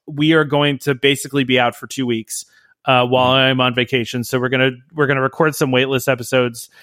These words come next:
Speaker 1: And for those that are new to the podcast, wait lists for us are just kind of like a topic based show where we kind of cover one or two topics and we, we talk about 'em for, like, a half hour and then we get out of here. Right. So,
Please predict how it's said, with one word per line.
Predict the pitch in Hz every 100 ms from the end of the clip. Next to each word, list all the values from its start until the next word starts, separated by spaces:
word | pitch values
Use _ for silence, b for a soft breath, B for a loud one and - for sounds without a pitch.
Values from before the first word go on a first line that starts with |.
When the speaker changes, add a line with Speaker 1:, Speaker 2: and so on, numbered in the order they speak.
| b b
Speaker 1:
And | 147
for | 160
those | 170 175
that | 156 151
are |
new | 143
to | 139
the | 135
podcast, | 139 139 143 131 143
wait | 143
lists | 139 131 -
for | - 131
us | 131 127 139
are |
just | 127 127 -
kind | 143
of | 127
like | 123 123
a |
topic | 143 135 135 -
based | 135 -
show | 151 131 131 B B B
where | 147 139
we | 135
kind | - 151
of | 135
cover | 151 135 135
one | 135
or | 127
two | - 135
topics | 127 123 131 117 -
and | 117 117
we, | 120
we | 120 120 110
talk | 139 127
about | 131 123
'em | 120
for, | 120
like, | 117 113
a |
half | 117 113
hour | 117 110 110
and | 104
then | 104
we | 101
get | 101
out | 95 87
of |
here. | 92 101
Right. | 104 -
So, | 156 123